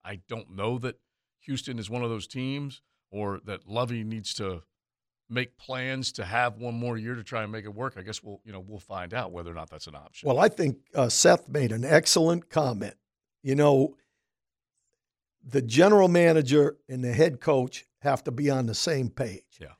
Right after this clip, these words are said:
Speaker 2: That's a huge part of it, unless one of 'em is making all the decisions. Uh, Cesario, coming from the place he's been,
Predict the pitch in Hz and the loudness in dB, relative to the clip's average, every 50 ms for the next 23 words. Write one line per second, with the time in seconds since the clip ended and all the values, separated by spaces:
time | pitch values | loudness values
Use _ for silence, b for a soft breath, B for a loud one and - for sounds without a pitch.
0 | _ _ _ _ _ - 151 165 165 - - 147 135 127 127 131 135 151 165 170 | _ _ _ _ _ 4 6 6 6 4 2 0 0 0 0 2 4 6 6 6
1 | 165 139 - - - - - 185 170 147 135 127 143 180 175 127 123 123 - _ | 4 2 0 -6 -6 -4 2 6 6 6 6 8 6 6 6 4 2 -4 -6 _
2 | - 147 143 139 143 151 139 - - 139 120 131 151 208 226 175 139 - 143 139 | -2 0 2 4 4 4 2 2 -2 -2 0 4 6 8 8 6 4 2 0 -2
3 | 135 135 117 101 156 151 143 147 143 - 135 131 127 - _ _ _ _ - 156 | 0 0 -2 -2 0 2 2 2 2 0 -4 -4 -4 -6 _ _ _ _ 6 8
4 | 160 147 147 131 139 135 - 131 120 - - 131 117 104 - - _ _ - - | 8 8 8 6 4 2 2 0 -2 0 -2 -2 -4 -6 -10 -14 _ _ -20 -20
5 | - _ _ _ _ _ _ _ _ _ _ _ _ - 123 123 120 123 120 - | -20 _ _ _ _ _ _ _ _ _ _ _ _ -4 0 2 4 4 4 2
6 | - - - 139 - - - 190 190 233 226 196 170 147 147 135 135 135 135 135 | -2 -2 -2 0 2 4 6 8 10 10 10 10 10 8 8 8 8 6 4 2
7 | - - 156 147 147 135 - - 147 143 139 131 110 - - 170 180 160 151 131 | 0 -2 0 0 0 0 0 0 0 2 2 0 -2 -2 -2 0 2 2 2 2
8 | - 175 190 190 151 110 113 127 143 131 127 127 120 120 117 | 0 0 0 0 -2 0 2 2 2 4 2 0 0 -2 -6